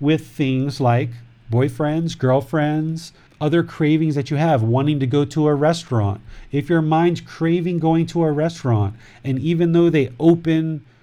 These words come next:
your community back up and you can go to a restaurant, choose not to go and give yourself some space and train the mind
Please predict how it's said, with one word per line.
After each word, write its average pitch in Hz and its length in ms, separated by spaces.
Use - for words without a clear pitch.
your 143 600
community 160 520
back 131 300
up 175 260
and 123 140
you 147 80
can 147 200
go 151 240
to 165 180
a 156 80
restaurant, 143 580
choose 190 440
not 180 260
to 196 80
go 135 500
and 147 180
give 170 240
yourself 165 460
some 147 240
space 147 720
and 135 160
train 185 520
the 185 80
mind 127 680